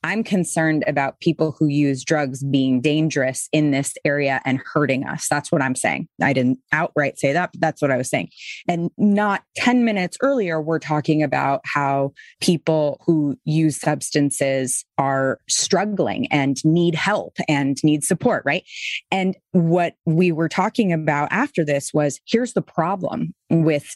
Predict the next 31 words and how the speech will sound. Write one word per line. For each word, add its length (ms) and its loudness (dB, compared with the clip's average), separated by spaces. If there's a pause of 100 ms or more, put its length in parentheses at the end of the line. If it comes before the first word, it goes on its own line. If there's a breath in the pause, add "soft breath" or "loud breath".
(120)
alcoholism 1000 0 (220)
and 300 0
drug 180 0
addiction 380 -2
and 80 2
whatever 200 2
you 80 2
want 120 2
to 120 -4
call 160 2
it 140 -4 (300 loud breath)
being 160 4
a 40 0
disease, 640 0
is 160 0
that 160 0 (160)
you 280 4
can 280 0
say 300 0
two 320 0
things 400 0
at 100 -2
the 80 2
same 320 0
time 240 0
and 140 0
they're 100 2
both 300 -2
true, 200 0
which 280 -2
is, 180 0